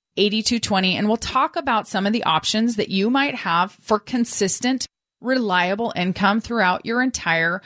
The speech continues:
retirement, whether that's with risk or without risk. This is something you don't want to get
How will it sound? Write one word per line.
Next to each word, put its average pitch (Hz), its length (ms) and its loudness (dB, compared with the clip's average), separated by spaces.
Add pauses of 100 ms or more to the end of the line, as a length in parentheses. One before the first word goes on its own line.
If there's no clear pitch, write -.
(200)
retirement, 220 680 0
whether 185 300 0
that's 175 300 -2
with 208 240 -2
risk 214 420 0
or 196 140 2
without 196 440 -2
risk. - 440 -2 (320)
This 285 240 2
is 349 100 -2
something 277 460 0
you 208 180 -2
don't 208 420 -2
want 185 340 -2
to 208 100 -4
get 175 340 0